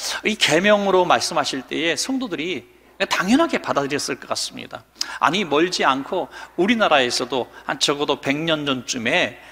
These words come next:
오늘 "간음하지 말라." 이것이 계명이라고 말씀하면 뭐 당연한 상식으로 받아들였을 것이라 저는 그렇게 생각을 합니다. 그런데 지금 시대가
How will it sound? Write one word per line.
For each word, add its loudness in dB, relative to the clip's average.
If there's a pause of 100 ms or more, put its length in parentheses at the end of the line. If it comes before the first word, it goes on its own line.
(400)
오늘 0
"간음하지 4
말라." -2
이것이 2
계명이라고 0
말씀하면 0 (380)
뭐 -2
당연한 0
상식으로 -2 (200)
받아들였을 -4
것이라 0
저는 0
그렇게 -2 (380)
생각을 0
합니다. -10 (440)
그런데 0
지금 2
시대가 4